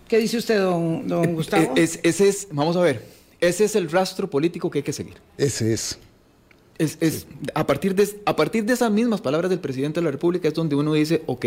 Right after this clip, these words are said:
Speaker 2: ese fue el disparador, detrás de eso está el disparador probablemente principal. Eh, en política tenemos <laughs> una, un dicho que es, hay una,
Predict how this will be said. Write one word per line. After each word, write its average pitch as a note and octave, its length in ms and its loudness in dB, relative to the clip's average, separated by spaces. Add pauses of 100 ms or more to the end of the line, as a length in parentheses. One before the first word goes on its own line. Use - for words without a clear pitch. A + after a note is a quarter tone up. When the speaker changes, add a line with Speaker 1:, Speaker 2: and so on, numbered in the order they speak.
(160)
Speaker 2:
ese C#3 200 0
fue F3 160 0
el E3+ 60 -4
disparador, E3 600 2 (340)
detrás C#3+ 400 2
de F3+ 100 4
eso G#3 140 2
está A#2+ 160 -2
el C#3 60 -2
disparador B2+ 420 0
probablemente A2 560 -4 (220)
principal. A#2+ 640 0 (500)
Eh, - 180 -12
en A#2+ 140 -2
política C3 360 2
tenemos C#3 300 0
<laughs> - 0 -
una, D3+ 220 0
un D3 140 0
dicho D#3+ 340 2 (280)
que A#2+ 160 2
es, C#3 120 -2 (200)
hay C3 120 2
una, D#3 180 0